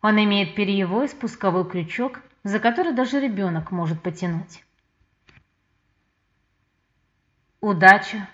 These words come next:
ошибка, неточность – все элементы, которые могут спасти жизнь в бою, устраняются уверенностью А К сорок семь. Судьбе запрещено играть какую-либо роль.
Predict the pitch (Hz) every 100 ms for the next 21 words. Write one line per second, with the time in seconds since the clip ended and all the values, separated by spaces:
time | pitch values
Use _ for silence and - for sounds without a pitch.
0 | - 262 - 202 208 - 190 165 - 226
1 | 165 214 220 190 185 - _ _ - _
2 | - 320 311 294 233 185 190 175 185 190
3 | 175 180 - 196 - 196 160 190 165 160
4 | 170 180 269 - - - 226 220 214 233
5 | 311 330 - 330 254 214 226 226 233 -
6 | 247 226 202 196 180 196 185 - - 160
7 | - _ _ _ - - - 240 208 262
8 | 262 262 240 302 285 220 170 190 226 -
9 | - 185 185 185 180 170 170 165